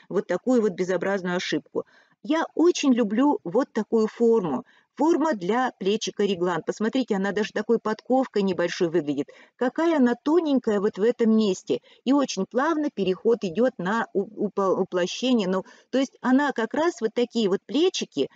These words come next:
давайте их рассмотрим, они как раз и заполняют иногда вот ту пустоту,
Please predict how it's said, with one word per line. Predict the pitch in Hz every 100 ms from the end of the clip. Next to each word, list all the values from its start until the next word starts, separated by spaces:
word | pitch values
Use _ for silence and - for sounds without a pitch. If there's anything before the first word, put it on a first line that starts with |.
| - _ -
давайте | 170 226 214 190
их | 220
рассмотрим, | 202 - 208 190 - 127 - - -
они | 247 302
как | - 277
раз | 285 311 330 -
и | 269
заполняют | 247 - 277 269 277 311 320 185 - -
иногда | 233 233 240 202 285 233
вот | 196 -
ту | 277
пустоту, | - 208 - 180 - 269 392 294